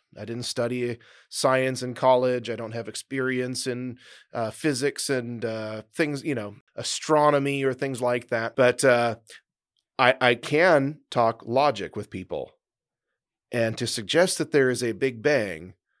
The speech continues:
my question is, what caused the Big Bang?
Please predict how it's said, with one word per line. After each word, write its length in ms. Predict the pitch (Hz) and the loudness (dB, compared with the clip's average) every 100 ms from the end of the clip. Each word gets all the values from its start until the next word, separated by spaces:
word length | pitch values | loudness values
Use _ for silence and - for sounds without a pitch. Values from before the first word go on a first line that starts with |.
| _ | _
my 140 | 127 120 | -6 -4
question 640 | - 165 147 - 143 127 | 2 2 2 0 -2 -2
is, 520 | 143 131 107 101 - _ _ - | 0 0 0 -6 -10 _ _ -6
what 260 | 123 123 | -4 -4
caused 400 | - 120 110 104 | -2 0 0 -2
the 100 | 107 | -8
Big 240 | 98 101 98 | -8 -10 -8
Bang? 380 | 104 90 71 | -10 -10 -16